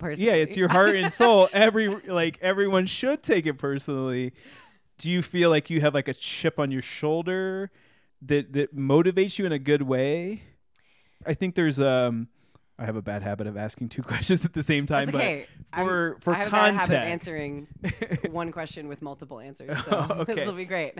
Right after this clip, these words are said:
Speaker 2: <laughs>
Speaker 1: Uh, for context, I think a lot of things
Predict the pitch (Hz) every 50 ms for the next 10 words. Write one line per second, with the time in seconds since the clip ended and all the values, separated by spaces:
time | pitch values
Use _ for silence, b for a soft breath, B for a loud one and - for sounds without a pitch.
0 | 180 - 208 - - - - - - - 151 - - - - 214 - 233 240 285
1 | - - 240 190 180 - - - - _ - 160 - - 170 165 151 - - 160
2 | 156 156 156 156 165 165 147 - 160 156 151 147 - - -